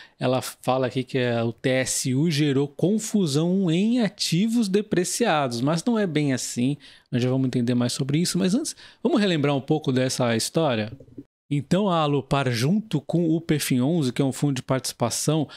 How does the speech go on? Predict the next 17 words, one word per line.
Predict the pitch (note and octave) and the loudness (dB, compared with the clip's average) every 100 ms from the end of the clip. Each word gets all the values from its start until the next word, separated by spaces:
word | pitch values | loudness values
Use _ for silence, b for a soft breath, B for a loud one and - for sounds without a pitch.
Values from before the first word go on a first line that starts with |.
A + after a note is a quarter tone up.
| B B B D#3 | B B B 0
ela | E3+ F3 | 2 2
venceu | C#3 D3+ C3 - C3+ | 0 0 0 0 0
o | B2+ | 2
lote | B2+ - C3 | 0 -2 -4
seis | - C3 D3+ D#3 | 0 0 2 0
no | C3+ D3+ A#3 | 0 2 2
leilão | A3+ D3+ C3+ C3+ | 2 2 2 2
de | C3 | 0
transmissão | - B2+ B2 B2 - C3 | 0 2 2 0 0 0
ao | C#3+ G3 | 2 0
final | - E3 D3+ D#3 | 0 0 0 0
do | |
ano | D#3 D#3 | 0 0
passado. | D3+ D3+ - C#3 C3+ A#2 A#2 B B B B - | -2 -2 -2 0 0 0 -2 B B B B -2
E | |
depois | A3 G#3+ D3+ C3+ | 0 2 0 0
disso, | A2 A#2 D3+ - | 0 0 0 -2